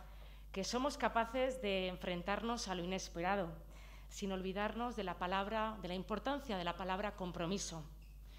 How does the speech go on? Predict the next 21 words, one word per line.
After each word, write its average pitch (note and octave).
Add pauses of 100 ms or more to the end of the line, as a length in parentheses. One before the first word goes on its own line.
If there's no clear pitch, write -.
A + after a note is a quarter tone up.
(480)
Compromiso B3
para B3
atender G#3
lo A#3
importante, G3+ (400)
compromiso F#3
para F#3+
gestionar G3 (540)
con E3
la E3
visión F3+
de F#3+
la F#3+
izquierda E3+ (420)
y F#3+
compromiso F#3
también G#3 (400)
para F3+
alinear F#3+
nuestras G3
políticas C#4+